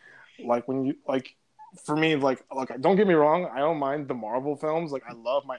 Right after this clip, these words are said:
X-Men, freaking love the X-Men so much. But the thing is, though, it's like, with films like The Joker, they are able to, like, they become more than just a superhero film. They just become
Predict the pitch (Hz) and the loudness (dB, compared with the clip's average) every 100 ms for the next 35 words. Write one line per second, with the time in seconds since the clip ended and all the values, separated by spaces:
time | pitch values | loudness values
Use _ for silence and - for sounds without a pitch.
0 | 107 - 156 151 165 _ _ 156 151 127 | -12 -14 -8 -6 -8 _ _ -6 -6 -6
1 | 113 110 127 131 120 - 139 120 139 117 | -6 -2 0 0 -2 -4 -8 -6 -6 -4
2 | 113 - _ _ _ - - _ _ - | -6 -8 _ _ _ -20 -20 _ _ -18
3 | 127 151 147 151 180 160 151 151 139 139 | -4 -2 0 0 0 2 4 4 4 0
4 | 131 - _ _ 143 139 147 143 - _ | -2 -6 _ _ -12 -2 0 0 -4 _
5 | _ _ _ _ _ 160 175 170 139 117 | _ _ _ _ _ -2 0 0 -2 -4
6 | 127 139 160 160 151 120 123 135 143 147 | -6 -4 -4 -4 -8 -18 -4 -2 0 -2
7 | 147 117 123 139 139 139 139 131 127 120 | -4 -6 -6 -4 -4 -4 -4 -2 -2 -4
8 | _ _ _ _ - 143 165 - 175 143 | _ _ _ _ -2 0 0 0 -2 0
9 | 135 151 147 135 131 - 131 147 139 135 | 0 0 0 -4 -8 -10 -4 2 2 0
10 | - 147 147 127 123 120 143 156 143 147 | -2 -2 -2 -4 -4 -2 -2 -2 0 2
11 | 139 | 2